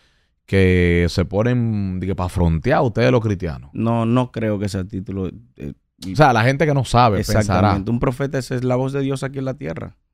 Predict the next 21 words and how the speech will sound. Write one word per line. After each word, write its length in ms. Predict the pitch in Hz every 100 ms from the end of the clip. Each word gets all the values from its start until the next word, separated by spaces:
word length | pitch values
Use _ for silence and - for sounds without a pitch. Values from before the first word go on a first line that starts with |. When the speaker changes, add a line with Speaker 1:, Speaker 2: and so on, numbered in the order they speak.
| -
Speaker 1:
Ok. 160 | 95 - 78
Speaker 2:
Quien 220 | 78 117 131
habla 380 | 170 175 165
de 100 | 151
parte 300 | 131 143 147
de 80 | 147
Dios 200 | 147 156
aquí 160 | 143 143
en 60 | 135
la 100 | 117
tierra. 260 | 104 90 - -
Speaker 1:
¿Y 80 | 117
cómo 200 | 143 165
se 120 | 156
escoge 540 | 123 117 98 95 95
y 40 | 90
cómo 240 | 107 120
se 140 | 117
hace 160 | 104 101
uno 200 | 101 95
profeta? 540 | 92 90 78 - -